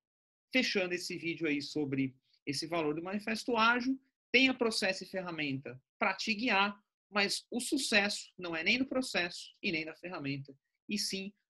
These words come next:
dos indivíduos e suas interações, visando um ambiente mais colaborativo, entregando mais resultado e eliminando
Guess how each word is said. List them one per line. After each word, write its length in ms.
dos 160
indivíduos 720
e 80
suas 500
interações, 920
visando 520
um 120
ambiente 580
mais 360
colaborativo, 920
entregando 560
mais 320
resultado 720
e 80
eliminando 640